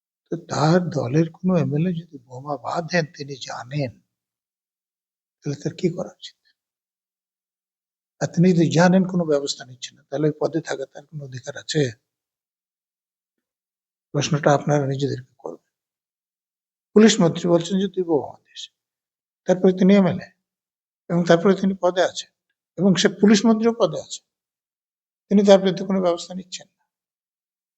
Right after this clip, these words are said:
প্রশাসনিক সভায় বলেছিলেন কি না? বলেছিলেন তো, কোনো গোপন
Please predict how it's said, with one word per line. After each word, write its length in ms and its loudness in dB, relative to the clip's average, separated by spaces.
প্রশাসনিক 500 4
সভায় 240 4
বলেছিলেন 500 -2
কি 160 -20
না? 240 -20
বলেছিলেন 420 0
তো, 100 0
কোনো 120 -2
গোপন 300 2